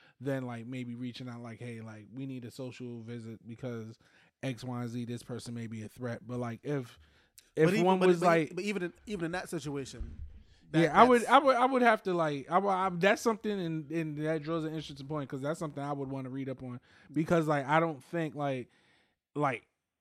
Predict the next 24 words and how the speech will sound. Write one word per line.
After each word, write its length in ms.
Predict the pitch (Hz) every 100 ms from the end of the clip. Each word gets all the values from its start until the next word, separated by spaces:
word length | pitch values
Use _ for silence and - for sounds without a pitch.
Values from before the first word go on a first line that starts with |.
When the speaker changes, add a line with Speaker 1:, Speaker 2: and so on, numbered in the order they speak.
| -
Speaker 1:
as 280 | 143 151 143
a 60 |
therapist, 500 | - 151 135 135 127
like, 180 | 131 123
what 220 | 123 131
you're 160 | 123 123
able 220 | 127 120
to 80 | 123
do, 180 | 127 123
bec-, 200 | 123 - 113
because 280 | - 170 143
I 100 | 131
really 420 | 123 147 160 147
don't 220 | 139 131 127
think, 280 | 139 131 - - - - _ -
because 340 | 147 156 160
there's 180 | 147 151
nothing 320 | 165 165 151
more, 240 | 156 170 156
like, 180 | 139 135
you 140 | 170
could 140 | 160
pose 240 | 143 160
a 80 | 139